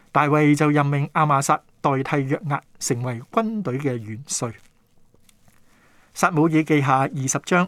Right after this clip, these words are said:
五至七節，亞瑪撒就去招聚猶大人，卻耽延過了王所限的日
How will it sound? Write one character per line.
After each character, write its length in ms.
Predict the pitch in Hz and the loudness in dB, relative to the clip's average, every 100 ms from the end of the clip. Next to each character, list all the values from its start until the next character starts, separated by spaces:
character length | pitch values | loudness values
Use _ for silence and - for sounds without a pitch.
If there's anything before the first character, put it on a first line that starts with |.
| - | -2
五 160 | 120 | -6
至 240 | 123 123 120 | -6 -6 -6
七 160 | - | -6
節， 240 | 151 - 139 _ _ _ _ _ _ _ _ | -8 -8 -12 _ _ _ _ _ _ _ _
亞 160 | - 180 | 0 4
瑪 120 | 160 | 4
撒 220 | 165 165 | 4 0
就 240 | 160 - 139 | 0 0 0
去 320 | 160 156 160 | 2 2 2
招 220 | - 214 | 0 -2
聚 120 | 170 139 123 | 0 0 -2
猶 200 | 123 120 | -6 -10
大 160 | 123 123 | -10 -8
人， 200 | 127 - _ _ _ - - - | -10 -12 _ _ _ -20 -12 -2
卻 160 | 185 - | 0 2
耽 260 | 240 247 220 | 0 2 0
延 240 | 127 117 | -4 -4
過 260 | 151 156 147 | 0 2 2
了 180 | 135 | 2
王 300 | 147 139 113 | 2 0 -2
所 220 | 117 139 170 | -4 -2 0
限 260 | 143 120 | -2 -2
的 100 | 147 | -4
日 180 | 139 | -6